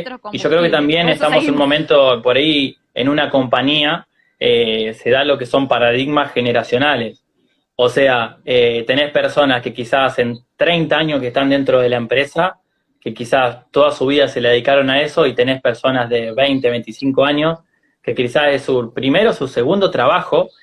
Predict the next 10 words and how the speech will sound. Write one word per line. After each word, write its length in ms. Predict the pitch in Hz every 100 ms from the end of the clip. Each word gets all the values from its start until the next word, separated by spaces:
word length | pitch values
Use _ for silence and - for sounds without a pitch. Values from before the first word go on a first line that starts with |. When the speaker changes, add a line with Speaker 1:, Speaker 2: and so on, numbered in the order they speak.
| _ _
Speaker 2:
y 60 | 120
que 80 | 135
solamente 440 | 196 180 185 185
están 420 | 165 160 135 117 - _ -
uno, 340 | 202 226 214
un 160 | 185 196
par 220 | - 202
de 160 | 175 170
años 460 | 202 208 196 - -
ahí 420 | 143 170 247